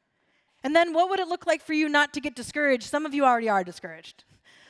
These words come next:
Some of you need to do the wiping off the feet thing, right? Where you just need to say, "I'm not in control of these people's reactions, turns out. I'm not in control of this person's outcomes of their life choices, right? I, I'm not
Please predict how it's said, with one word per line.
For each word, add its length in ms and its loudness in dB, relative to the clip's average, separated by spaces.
Some 240 0
of 100 0
you 100 -4
need 160 -4
to 60 -6
do 240 -2
the 360 4
wiping 280 2
off 180 2
the 40 -20
feet 280 -8
thing, 320 -8
right? 180 2
Where 100 -6
you 120 -2
just 180 -6
need 140 -4
to 60 0
say, 300 2
"I'm 240 0
not 180 2
in 140 -4
control 580 -6
of 120 -8
these 180 -8
people's 440 -14
reactions, 840 -14
turns 220 -20
out. 240 -6
I'm 200 2
not 140 6
in 100 0
control 420 2
of 80 0
this 160 -2
person's 560 -2
outcomes 640 4
of 200 2
their 160 4
life 260 2
choices, 680 -4
right? 180 4
I, 120 0
I'm 240 6
not 220 6